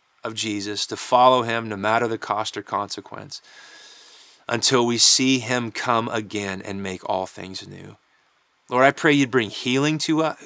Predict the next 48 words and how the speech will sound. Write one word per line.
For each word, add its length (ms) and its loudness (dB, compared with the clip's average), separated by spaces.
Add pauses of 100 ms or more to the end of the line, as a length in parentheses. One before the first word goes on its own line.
(180)
to 180 2
those 300 4
watching 480 4
or 80 2
listening 520 -2 (480)
where 120 0
there's 160 4
been 240 -2
brokenness 580 2
or 100 -8
hurt. 500 2
"Why 180 4
would 120 6
I 100 2
try 300 4
the 120 2
church? 340 -2
I 80 0
don't 140 0
want 160 2
to 40 0
do 100 -2
the 100 2
church. 420 -2 (360)
Church 260 2
is 120 -4
messy." 520 0
Of 140 -10
course 360 4
it 80 -2
is. 220 -4
People 360 0
are 120 0
involved. 480 -8 (840)
God, 100 4
I 100 8
pray 220 4
you'd 180 2
bring 220 2
correction. 760 0 (540)
I 100 0
pray 260 2
you'd, 280 0
you'd, 260 -4
you'd 240 -2
correct 400 4
faulty 520 4
thinking. 600 -4